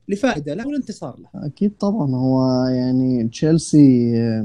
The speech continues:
Speaker 2: م-، مباراة تشيلسي دايما حالة خاصة يعني من، من، من زمان يعني، بس هو الفترة دي فعلا تشيلسي عنده مشاكل ومشاكل دفاعية طبعا. حراسة المرمى أكيد مش هيلعب كيبا، هيلعب الحارس، آه،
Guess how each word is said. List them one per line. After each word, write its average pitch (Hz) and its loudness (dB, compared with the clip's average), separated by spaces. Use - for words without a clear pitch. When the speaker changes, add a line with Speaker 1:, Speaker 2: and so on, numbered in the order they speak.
Speaker 2:
م-، 139 4
مباراة 190 2
تشيلسي 294 -2
دايما 185 4
حالة 190 0
خاصة 160 -4
يعني 120 -8
من، 120 -8
من، 131 -4
من 151 0
زمان 151 2
يعني، 120 -10
بس 135 -12
هو 151 -2
الفترة 160 -4
دي 143 -2
فعلا 147 -4
تشيلسي 151 -10
عنده 139 -2
مشاكل 131 -6
ومشاكل 123 0
دفاعية 131 -2
طبعا. 135 0
حراسة 160 -2
المرمى 151 2
أكيد 160 -4
مش 156 -6
هيلعب 139 -8
كيبا، 147 -6
هيلعب 135 -4
الحارس، 135 -10
آه، - -16